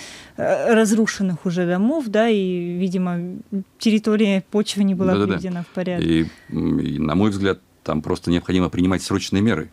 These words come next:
Speaker 2: И поэтому, вот, пользуясь, э, сегодняшним нашим эфиром, а я надеюсь, что пресс-служба там, или как это называется в администрации, какая структура, которая должна следить, а, я надеюсь, что главе администрации и его подчиненным, э, будет передана моя просьба. Я бы х-,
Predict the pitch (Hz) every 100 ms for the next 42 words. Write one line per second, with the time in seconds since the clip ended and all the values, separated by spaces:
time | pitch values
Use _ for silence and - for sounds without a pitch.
0 | - - _ 80 78 87 92 87 82 -
1 | 101 101 85 85 76 - 78 76 - 90
2 | 90 - 82 82 87 - 80 - 165 160
3 | 85 - 76 82 90 87 80 - 80 76
4 | _ 87 85 - - - - - - -
5 | - 95 104 80 80 71 78 80 - 76
6 | 76 82 76 - 80 80 80 - 78 -
7 | - 85 - 71 - 82 - 82 69 -
8 | 85 71 76 - - - - 82 151 -
9 | 80 - - - - - - - - -
10 | 78 78 73 87 98 98 95 85 - -
11 | 80 78 76 95 104 92 90 - 85 80
12 | - 76 69 67 64 65 71 82 - -
13 | 85 110 117 85 76 - 71 71 82 82
14 | - 82 80 78 78 76 98 113 95 80
15 | 78 87 -